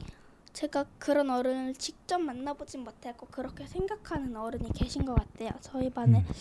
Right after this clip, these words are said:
Speaker 1: 어떤 애가, 수학 잘하는 애가 있는데 그 애는 학원을 많이 다닌대요. 밤,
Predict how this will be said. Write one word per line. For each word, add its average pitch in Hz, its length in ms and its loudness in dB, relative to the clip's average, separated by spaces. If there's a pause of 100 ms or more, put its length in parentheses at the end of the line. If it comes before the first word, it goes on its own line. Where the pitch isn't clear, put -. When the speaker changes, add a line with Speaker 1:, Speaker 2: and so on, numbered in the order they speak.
(300)
Speaker 1:
어떤 254 760 -4
애가, 240 720 -6
수학 - 300 -4
잘하는 226 480 0
애가 220 220 -4
있는데 240 680 -4 (680)
그 269 840 2 (100)
애는 233 480 -2
학원을 269 1080 -2 (880)
많이 262 300 -2
다닌대요. 240 840 -4 (1120)
밤, 240 580 0